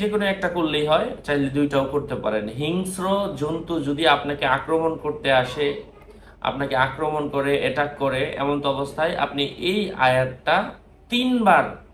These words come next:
এক মুষ্টি বালু নিবেন। বালু, মাটি, ওটা না থাকলে ঘাস, গাছ, আশপাশে যা আছে, নেওয়ার পরে এক মুষ্টি নিবেন।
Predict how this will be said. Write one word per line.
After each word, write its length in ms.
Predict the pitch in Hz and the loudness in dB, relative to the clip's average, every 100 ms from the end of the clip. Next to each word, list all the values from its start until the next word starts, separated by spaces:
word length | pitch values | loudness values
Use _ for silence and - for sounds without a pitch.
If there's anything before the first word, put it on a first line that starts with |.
| - _ _ - | -20 _ _ -2
এক 140 | 165 165 | -2 -2
মুষ্টি 320 | 170 - 151 135 | -6 -6 -4 4
বালু 200 | 135 151 | 4 4
নিবেন। 320 | 151 120 107 95 - - - _ _ _ _ _ _ | 0 -4 -6 -8 -14 -20 -20 _ _ _ _ _ _
বালু, 400 | 110 131 135 131 127 - 120 | 4 4 4 0 -4 -4 0
মাটি, 380 | 127 127 127 123 - - - - - - - | 0 0 -4 -4 -6 -16 -20 -20 -20 -10 -4
ওটা 160 | 135 | -2
না 160 | 135 131 135 | 2 2 0
থাকলে 260 | 131 127 123 117 117 | -2 0 0 0 -2
ঘাস, 320 | 123 127 127 - - - 110 | 2 4 4 0 -12 -8 2
গাছ, 300 | 123 123 127 - - - _ _ _ _ _ - _ - | 4 4 2 -6 -18 -20 _ _ _ _ _ -20 _ -4
আশপাশে 460 | 139 - 151 151 139 | -2 -2 -4 -4 0
যা 120 | 127 123 120 | 4 4 2
আছে, 200 | 104 - - - - - - _ _ 113 | -2 -12 -14 -20 -20 -20 -20 _ _ -2
নেওয়ার 320 | 131 160 165 | 2 2 2
পরে 160 | 165 175 - - - - | -2 -2 -4 -10 -10 -2
এক 140 | 165 - | -2 -2
মুষ্টি 300 | 170 165 - 147 | -6 -6 -6 -4
নিবেন। 260 | 143 151 | -2 -2